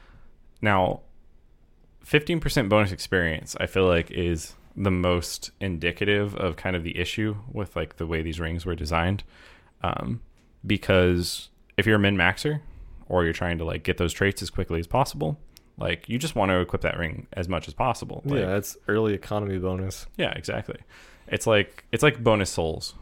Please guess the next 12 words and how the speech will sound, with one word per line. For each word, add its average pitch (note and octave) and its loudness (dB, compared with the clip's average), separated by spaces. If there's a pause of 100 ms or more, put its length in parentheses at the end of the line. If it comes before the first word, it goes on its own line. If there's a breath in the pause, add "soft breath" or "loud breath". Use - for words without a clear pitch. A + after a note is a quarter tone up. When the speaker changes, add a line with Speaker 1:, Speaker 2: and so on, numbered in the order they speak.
(340 loud breath)
Speaker 1:
I F2 -2
guess, - -2
actually. - -6
It's - -10
like - -2
covetous, F#2 -4
uh, - -6
silver D2+ -6
serpent - -8
ring. D2 -8 (840 soft breath)
Um, - -10 (120)
but F#2+ 2